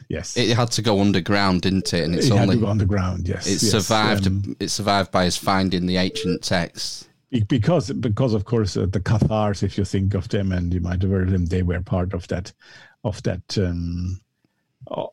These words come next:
Speaker 1: of that set. Well, the, the thinking is that, uh, the, the Valentinians see the creation of the world as a bad thing. All that is related to, to matter. There we are again with matter and with metals and with the earth,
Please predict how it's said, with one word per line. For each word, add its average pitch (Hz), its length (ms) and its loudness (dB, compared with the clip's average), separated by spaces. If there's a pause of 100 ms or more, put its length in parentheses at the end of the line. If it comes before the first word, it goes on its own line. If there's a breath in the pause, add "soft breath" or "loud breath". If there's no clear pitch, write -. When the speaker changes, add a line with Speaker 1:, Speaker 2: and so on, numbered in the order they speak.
Speaker 1:
of - 220 -4
that 113 200 -2
set. 104 340 -2 (260 loud breath)
Well, 147 140 2
the, - 160 -4
the 113 120 0
thinking 180 380 2
is 139 180 2
that, 117 400 -2
uh, 139 60 2
the, 107 240 0
the 101 160 4
Valentinians 123 840 2
see 139 340 2
the 110 120 0
creation 117 560 0
of 101 160 -2
the 110 80 0
world 104 480 4
as 90 160 -4
a 104 60 2
bad 92 280 0
thing. 92 300 -2 (240 loud breath)
All 127 280 4
that 107 160 0
is 104 160 0
related 110 400 2
to, 104 240 2
to 107 120 0
matter. 98 580 0
There 104 140 0
we 98 120 2
are 92 100 2
again 98 240 2
with 90 180 0
matter 98 320 0
and 87 140 -4
with 90 200 -4
metals 92 380 -4
and 90 160 -4
with 92 140 -6
the - 140 -4
earth, 101 320 0